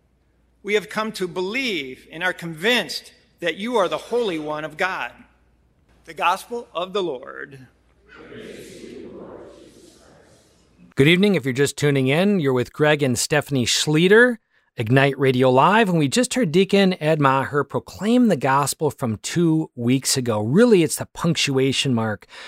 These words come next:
Speaker 2: on that powerful Eucharistic discourse of John six.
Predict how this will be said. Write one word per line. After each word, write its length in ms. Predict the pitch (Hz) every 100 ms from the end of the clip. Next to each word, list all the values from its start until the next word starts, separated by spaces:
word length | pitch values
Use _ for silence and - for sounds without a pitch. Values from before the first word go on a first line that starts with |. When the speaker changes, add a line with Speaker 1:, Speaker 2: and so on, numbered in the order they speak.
| - -
Speaker 2:
on 100 | 131
that 200 | 123 -
powerful 720 | - 170 165 156 - 156 160 -
Eucharistic 760 | 123 139 135 135 123 - 123 _
discourse 640 | 131 127 - - 113 104 -
of 160 | 101
John 540 | - 139 123 120 123 117
six. 500 | - - 110 -